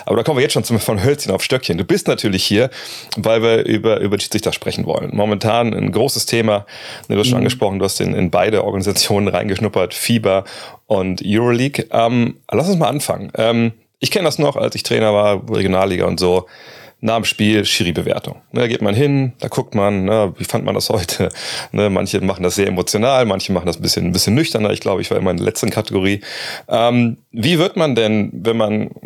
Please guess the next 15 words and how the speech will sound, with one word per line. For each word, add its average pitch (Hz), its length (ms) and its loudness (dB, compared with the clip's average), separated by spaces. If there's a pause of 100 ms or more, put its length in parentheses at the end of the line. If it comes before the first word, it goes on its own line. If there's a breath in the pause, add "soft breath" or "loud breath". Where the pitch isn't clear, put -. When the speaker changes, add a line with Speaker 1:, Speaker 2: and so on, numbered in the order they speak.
Speaker 1:
jetzt 110 360 -2
gut 185 240 0
ist, 101 400 -2
wie, 135 140 2
wie 147 80 -2
kommt 180 240 0
man 131 100 0
denn 117 160 2
dahin, 110 320 0
wo 107 60 -2
du 110 240 2
hinkommst, 104 560 -2
dass 87 100 -2
man 101 140 2
eben 101 340 0